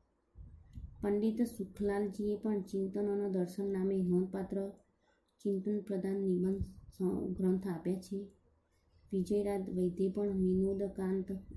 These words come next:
ઉપનામથી પણ નાજુક સવારીમાં લસરતી કલમે નિબંધ વિહાર કર્યો છે.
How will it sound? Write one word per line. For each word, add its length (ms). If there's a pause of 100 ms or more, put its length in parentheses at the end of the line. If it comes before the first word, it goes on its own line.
ઉપનામથી 600
પણ 240 (720)
નાજુક 600
સવારીમાં 1600
લસરતી 600
કલમે 560
નિબંધ 720 (920)
વિહાર 280
કર્યો 300
છે. 340